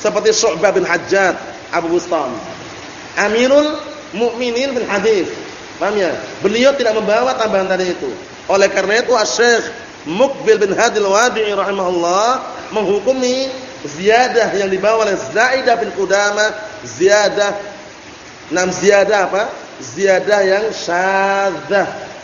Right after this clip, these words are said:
tambahan yang ganjil. Walaupun Al-Imam Al-Albani beliau beristihad bahwasanya apa? Ziyadah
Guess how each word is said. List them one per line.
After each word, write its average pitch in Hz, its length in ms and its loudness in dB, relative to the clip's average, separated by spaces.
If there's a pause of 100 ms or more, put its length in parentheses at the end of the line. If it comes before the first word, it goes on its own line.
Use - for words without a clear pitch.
(140)
tambahan 180 480 0
yang 160 80 0
ganjil. 143 400 0 (720)
Walaupun 185 480 4
Al-Imam 214 460 2
Al-Albani 202 640 0 (320)
beliau 190 240 -2
beristihad 196 640 0
bahwasanya 202 480 0
apa? 190 160 0 (480)
Ziyadah 185 260 4